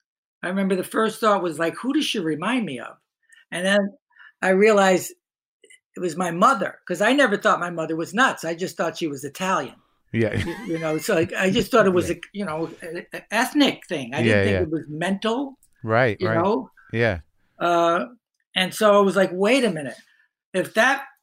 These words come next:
Speaker 1: if that's the case, then it's not her fault. It wasn't my mother's fault.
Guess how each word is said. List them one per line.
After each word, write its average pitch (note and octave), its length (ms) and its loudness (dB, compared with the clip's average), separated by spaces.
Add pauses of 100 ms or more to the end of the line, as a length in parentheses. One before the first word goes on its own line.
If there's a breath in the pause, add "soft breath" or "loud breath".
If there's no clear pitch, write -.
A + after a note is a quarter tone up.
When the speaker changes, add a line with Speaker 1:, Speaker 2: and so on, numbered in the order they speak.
(160)
Speaker 1:
if - 160 -12
that's C#4 300 0
the D#3 100 -12
case, - 760 -6 (340)
then A3 240 -2
it's - 340 -8
not G#3+ 240 -4
her C#3+ 160 -10
fault. - 440 -6 (680)
It - 80 -20
wasn't F3 420 -6
my D3 120 -12
mother's G#3+ 420 -2
fault. B3+ 480 -4